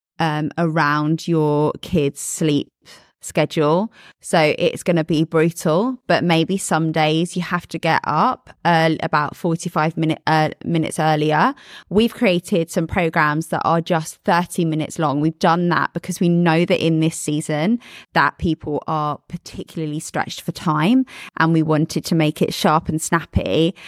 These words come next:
Um, you could reduce that to twenty minutes if you didn't want, if you don't have the, the time. Um, but try and get that done maybe before they wake up so that you know that you've ticked it off, because otherwise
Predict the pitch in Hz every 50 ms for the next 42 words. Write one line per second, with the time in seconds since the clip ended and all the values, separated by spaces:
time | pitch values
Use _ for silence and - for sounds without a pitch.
0 | - - _ - 165 156 156 151 185 240 285 - - 330 233 226 190 180 - 190
1 | 196 - - 156 - - 170 - - - 170 165 165 160 160 151 156 - - -
2 | - 165 - - 175 - 165 151 147 85 101 151 147 - - 170 - 175 170 170
3 | _ - 170 165 151 170 165 175 156 156 - 156 - - - 165 156 - - -
4 | - 160 - - - 180 170 165 151 135 110 143 170 - - - - - - _
5 | - 190 180 175 170 170 170 165 170 170 170 _ _ - 180 160 - _ _ _
6 | _ _ _ _ _ _ _ _ _ _ _ _ _ - _ _ _ _ - -
7 | 226 196 185 190 190 - 196 - - 202 190 - - - 160 147 143 143 156 156
8 | 156 160 160 156 165 165 175 175 - - - 170 170 170 165 165 - 151 160 160
9 | - - 180 147 - - - - 185 170 180 - - 190 185 190 190 185 190 185
10 | 196 151 175 - - - 175 - - - 170 - - 131 120 - - - _ -
11 | 170 - 202 202 190 - 208 175 170 78 73 76 95 127 151 165 -